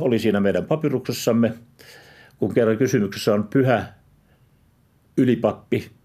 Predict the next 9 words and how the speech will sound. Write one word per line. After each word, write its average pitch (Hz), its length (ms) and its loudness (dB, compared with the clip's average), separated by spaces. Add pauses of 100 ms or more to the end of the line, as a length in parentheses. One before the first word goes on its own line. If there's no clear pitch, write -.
(360)
jonka 110 220 0
nimi 107 240 2
on 95 140 -2
Aaron, 110 500 2 (1200)
ja - 300 -2 (460)
se 135 180 2
esiintyy 107 360 2
kristillisessä 113 760 0 (180)
yhteydessä 147 800 0